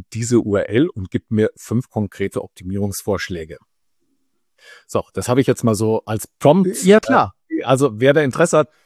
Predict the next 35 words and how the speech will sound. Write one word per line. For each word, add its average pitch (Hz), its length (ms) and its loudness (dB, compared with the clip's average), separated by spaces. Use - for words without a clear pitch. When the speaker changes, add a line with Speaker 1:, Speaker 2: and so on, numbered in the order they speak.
Speaker 1:
fragt 143 240 -2
mich 151 160 -4
einfach 143 220 0
über 123 180 2
LinkedIn 165 460 0
an. 165 460 -4
Äh, 117 300 -2
ich - 120 -8
schicke 180 240 -2
euch 127 180 -2
dann 120 160 2
mal 117 220 0
so 110 100 -2
einen 110 140 -4
ersten 131 400 -2
einfachen 143 480 -4
Analyse-Prompt 127 800 -2
mal 98 180 -4
zu. - 300 -6
Ähm, 120 220 6
Speaker 2:
Fantastisch, 120 420 2
ja. 123 220 4
Speaker 1:
aber, 123 280 0
äh, 123 160 -2
sowas 135 300 2
kann 143 120 0
natürlich 123 280 -2
total 107 420 -2
helfen. 135 540 -4
Äh, 123 240 2
was 117 240 -2
natürlich 135 300 -2
immer 127 220 2
wichtig 120 360 -2
ist, - 540 -8